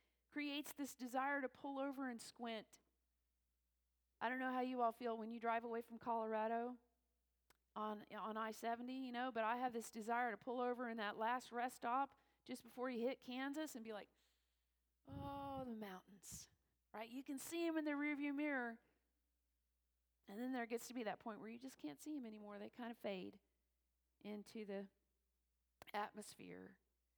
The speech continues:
That's what futility will do for us, friends. It makes us wanna pull over and squint, try to see it in the rearview mirror. And fortitude, on the other hand, directs our eyes out the front windshield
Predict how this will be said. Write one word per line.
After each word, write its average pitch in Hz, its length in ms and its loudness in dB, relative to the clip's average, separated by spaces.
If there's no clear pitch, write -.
That's 294 160 2
what 381 140 -6
futility 302 560 0
will 247 160 -4
do 294 280 -2
for 214 220 -2
us, 196 180 -4
friends. 254 360 -6
It 214 100 -10
makes 254 240 -2
us 269 120 -8
wanna 302 160 4
pull 320 300 2
over 311 300 4
and 220 100 -4
squint, - 560 -2
try 269 200 2
to 269 80 0
see 285 280 0
it 254 80 2
in 233 120 0
the 226 60 -4
rearview 240 380 -6
mirror. 233 440 0
And 233 100 -4
fortitude, 277 560 -4
on 226 160 -2
the 240 120 -4
other 302 180 0
hand, 226 380 -6
directs 262 320 0
our 247 100 0
eyes 254 320 2
out 233 160 0
the 214 60 -6
front 226 260 -6
windshield - 520 -6